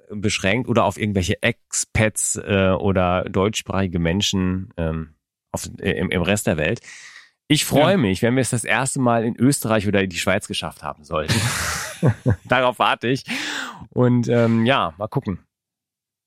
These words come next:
Speaker 2: Ansonsten fragen wir bei Johann Röhr an, der ja als Schwede noch einen viel, viel kleineren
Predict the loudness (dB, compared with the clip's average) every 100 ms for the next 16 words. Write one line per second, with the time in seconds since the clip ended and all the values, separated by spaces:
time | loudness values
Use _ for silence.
0 | _ _ _ 0 2 0 -2 -2 -2 0
1 | 0 2 0 2 2 2 0 0 0 0
2 | 0 -2 0 -2 -4 _ _ 0 2 0
3 | 0 -2 -2 -2 -2 -2 0 0 -2 -6
4 | _ _ -2 0 2 0 0 -2 0 -2
5 | 0 0 2 0 0 0 0